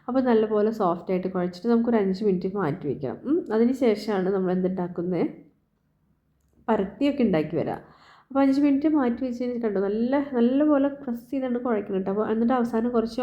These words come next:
ഓയിലേക്കും വരട്ടി നല്ലപോലെ കുഴച്ച് വയ്ക്കുക. ഒരു അഞ്ച് മിനിറ്റ് അത് അവിടെ ഇരിക്കട്ടെ. അപ്പോഴേക്കും നമ്മുടെ ചട്ടിയൊക്കെയും നമുക്ക് ചൂടാ-,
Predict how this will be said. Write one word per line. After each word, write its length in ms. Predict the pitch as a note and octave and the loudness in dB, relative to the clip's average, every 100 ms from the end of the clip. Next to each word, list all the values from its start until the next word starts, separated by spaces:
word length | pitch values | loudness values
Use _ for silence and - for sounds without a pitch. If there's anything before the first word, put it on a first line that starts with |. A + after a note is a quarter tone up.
| A3 | 2
ഓയിലേക്കും 440 | G3+ G3+ G#3 A#3 A#3 | 4 2 0 -2 0
വരട്ടി 300 | G3 F#3+ - C#4 | 0 -4 -2 0
നല്ലപോലെ 340 | F#3+ F3+ F#3 F3+ | 2 2 0 -2
കുഴച്ച് 260 | E3+ F3+ - | -4 -6 -6
വയ്ക്കുക. 200 | F#3 F#3 B3+ | -6 -4 0
ഒരു 60 | A3 | 0
അഞ്ച് 140 | G3+ | 0
മിനിറ്റ് 180 | F#3+ F3+ | -2 0
അത് 80 | E3 | 0
അവിടെ 120 | D#3 D3+ | 2 0
ഇരിക്കട്ടെ. 380 | C3+ C3 A#2+ C4 - - - _ _ - _ _ _ _ _ _ _ D4+ | 0 -6 -2 -4 -4 -14 -20 _ _ -20 _ _ _ _ _ _ _ 2
അപ്പോഴേക്കും 300 | D4+ D4+ D#4 | 6 6 6
നമ്മുടെ 220 | C#4+ C4+ C#4 | 2 2 2
ചട്ടിയൊക്കെയും 580 | A#3 - A3 A#3 C#4 D#4+ A#3+ | 0 2 2 2 -2 0 -2
നമുക്ക് 220 | G#3+ G#3 G#3+ | -2 -2 -2
ചൂടാ-, 300 | G3 F3 | 0 0